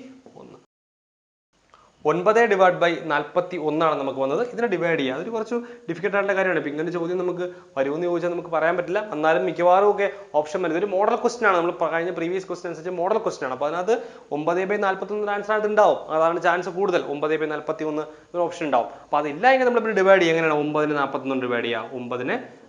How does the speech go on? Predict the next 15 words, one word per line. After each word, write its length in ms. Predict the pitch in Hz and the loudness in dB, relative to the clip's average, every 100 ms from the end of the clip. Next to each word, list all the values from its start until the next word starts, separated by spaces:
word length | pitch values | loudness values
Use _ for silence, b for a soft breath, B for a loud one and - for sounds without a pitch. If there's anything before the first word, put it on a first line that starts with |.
| - | -10
നാൽപത്തൊന്ന് 360 | 120 - 123 117 | -8 -8 -8 -10
കൊണ്ട് 120 | 110 | -10
ഡിവൈഡ് 180 | 110 120 | -10 -12
ചെയ്യുക. 140 | 123 - | -14 -8
തിരിഞ്ഞു 200 | 131 156 | -2 2
പോകരുത്, 240 | 151 143 | 2 2
നാൽപത്തൊന്ന് 380 | 127 131 147 160 156 | -2 -4 -4 -4 -2
ഒമ്പതല്ല, 300 | 165 165 208 - - - | 0 2 2 0 -8 -10
ഒമ്പതിനെ 300 | 135 139 180 247 | -6 0 2 2
നാൽപത്തൊന്ന് 300 | 202 147 135 | 0 -2 -4
കൊണ്ട് 100 | 123 | -6
ഡിവൈഡ് 140 | 117 | -6
ചെയ്യുക. 240 | 120 - - | -10 -16 -12
അപ്പോൾ 120 | 139 | -10
നമുക്ക് 180 | 139 143 | -6 -8